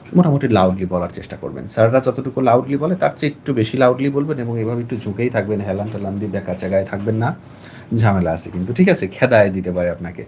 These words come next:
তো আপনি কি করবেন? আপনাকে যে কোশ্চেন্সটা করা হলো, আপনি আনসারটা জানলে সেটা, যদি আপনার স্পোকেন ভালো থাকে, আপনি ডিটেইল আনসার দেন। যদি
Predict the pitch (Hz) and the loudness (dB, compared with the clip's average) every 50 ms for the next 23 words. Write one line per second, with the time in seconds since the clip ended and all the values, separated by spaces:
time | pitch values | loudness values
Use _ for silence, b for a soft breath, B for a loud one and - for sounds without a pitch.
0 | B B B B B B B B B - 147 147 139 147 175 180 196 185 202 196 | B B B B B B B B B 4 6 6 6 6 6 4 4 6 6 6
1 | 175 131 101 92 107 147 175 - - B B B B - - - - - - _ | 6 6 4 2 2 0 -2 -6 -8 B B B B -20 -20 -20 -20 -20 -20 _
2 | - - - - - - - 87 98 104 113 113 135 120 123 117 113 101 101 - | -20 -20 -20 -20 -4 -2 0 2 2 2 2 2 2 2 2 2 2 0 0 0
3 | - 104 110 - - 104 - 104 98 95 - - - - - - - - - - | -4 -6 -6 -6 -8 -4 -2 -2 -2 -2 -4 -6 -10 -12 -12 -14 -16 -20 -20 -8
4 | - - - 127 151 170 170 165 170 190 185 190 180 156 143 147 160 - - - | -8 -6 -2 2 2 4 4 4 4 2 2 4 2 2 2 2 0 -2 -4 -4
5 | 127 113 120 104 101 95 - - 117 120 147 160 180 175 175 165 165 165 156 156 | 0 2 4 4 4 2 -2 -6 -2 0 4 4 4 4 4 2 2 4 2 2
6 | 156 170 160 143 135 143 147 147 156 147 139 120 123 117 110 113 110 107 113 113 | 2 2 0 2 2 0 0 0 -2 -4 -4 -4 -2 -2 -2 -2 0 2 2 2
7 | 117 117 117 117 127 117 117 131 135 127 123 120 120 123 117 | 4 2 0 -2 -4 -6 -4 -6 -4 -4 -2 0 0 -2 -2